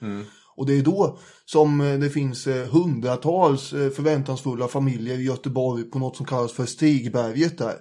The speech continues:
Speaker 1: Mhm.
Speaker 2: som hoppas på att de ska få åka iväg, för de har hört ryktet om att nu kan man åka till,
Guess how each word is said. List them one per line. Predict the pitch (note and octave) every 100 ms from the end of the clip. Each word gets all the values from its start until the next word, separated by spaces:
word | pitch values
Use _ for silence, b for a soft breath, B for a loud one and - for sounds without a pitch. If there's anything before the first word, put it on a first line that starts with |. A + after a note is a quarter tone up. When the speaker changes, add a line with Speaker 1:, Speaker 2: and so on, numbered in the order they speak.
| _
Speaker 1:
Mhm. | A2+ G#2+ C3+
Speaker 2:
som | C3+
hoppas | C#3+ C#3 C3
på | - A#2+
att |
de | A#2 A#2+
ska | B2
få | B2+
åka | B2 -
iväg, | A#2+ A2 G2
för | A#2
de | B2+
har | A#2+ A#2+
hört | A#2
ryktet | B2+ A#2+ A#2
om | A2+ A2+
att | A2+
nu |
kan | C3+ D#3
man | C#3+
åka | C3+ -
till, | A2+ B2